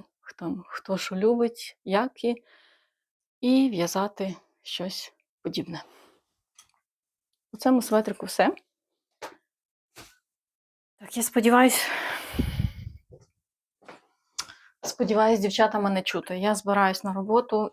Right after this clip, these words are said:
і, вибачте за зовнішній вигляд, просто не встигну більше, не матиму більше часу вам показати цей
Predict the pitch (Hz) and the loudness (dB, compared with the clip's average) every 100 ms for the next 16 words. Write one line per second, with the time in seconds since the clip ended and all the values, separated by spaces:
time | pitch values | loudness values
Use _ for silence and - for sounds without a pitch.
0 | _ 196 185 190 190 185 190 - - - | _ -8 -4 -2 0 2 0 -2 2 2
1 | - - - - _ _ 202 190 - 196 | 2 -4 -8 -8 _ _ -6 -4 -8 -4
2 | 185 185 190 196 - 196 208 220 208 - | -2 0 2 0 -2 -2 -2 0 -4 -8
3 | - - 196 - - 196 - - - - | -12 -4 -2 -2 -2 -2 -2 -10 -16 -16
4 | - _ _ - - - _ _ _ _ | -20 _ _ -20 -20 -20 _ _ _ _
5 | _ 196 196 208 202 202 196 - 220 196 | _ -4 0 2 4 2 2 4 4 4
6 | 180 208 - 196 180 - 208 202 202 196 | 0 0 2 0 -2 -2 -2 -2 -2 -4
7 | 190 202 - - 196 190 196 190 185 185 | -2 -2 -2 2 2 2 2 2 2 -2
8 | 185 196 190 185 190 - 196 180 | -6 0 0 0 -2 -4 -4 -4